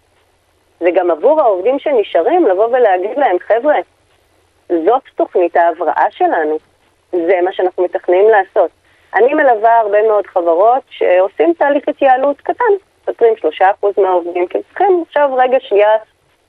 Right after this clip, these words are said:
לעשות איזושהי ירידה בהוצאות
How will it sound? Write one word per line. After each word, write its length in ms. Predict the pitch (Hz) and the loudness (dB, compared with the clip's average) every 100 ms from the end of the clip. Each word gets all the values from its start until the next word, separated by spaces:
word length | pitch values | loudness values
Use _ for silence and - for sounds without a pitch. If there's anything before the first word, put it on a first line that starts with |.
| - | -4
לעשות 420 | 175 - 226 233 - - | -4 0 0 0 -4 -4
איזושהי 640 | 196 220 - 185 175 170 170 | -2 -2 -2 0 2 2 2
ירידה 440 | 165 165 196 202 190 | 0 0 2 0 0
בהוצאות 760 | 165 156 156 156 - - 381 | 0 0 0 -2 -2 0 0